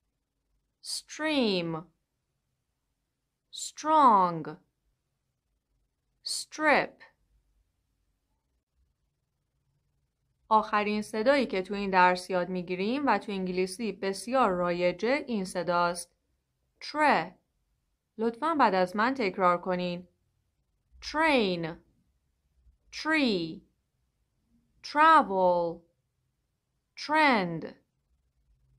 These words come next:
trust، trophy، trim،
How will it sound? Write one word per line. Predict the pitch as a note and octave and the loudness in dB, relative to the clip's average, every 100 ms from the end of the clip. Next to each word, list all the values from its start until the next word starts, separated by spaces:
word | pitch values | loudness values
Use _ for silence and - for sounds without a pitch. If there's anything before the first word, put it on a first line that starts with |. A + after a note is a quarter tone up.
| _ _ | _ _
trust، | - D4+ D4+ A#3 D#3+ - - _ _ _ _ _ _ _ _ _ _ _ _ _ - | -2 4 6 6 2 -6 -12 _ _ _ _ _ _ _ _ _ _ _ _ _ -18
trophy، | - D#4+ D#4+ - - G3 F#3 E3+ E3+ _ _ _ _ _ _ _ _ _ _ _ - | -4 0 0 0 -4 -4 -4 -6 -10 _ _ _ _ _ _ _ _ _ _ _ -18
trim، | - D4 D#4 A#3 E3+ D#3 | -6 0 2 2 -2 -8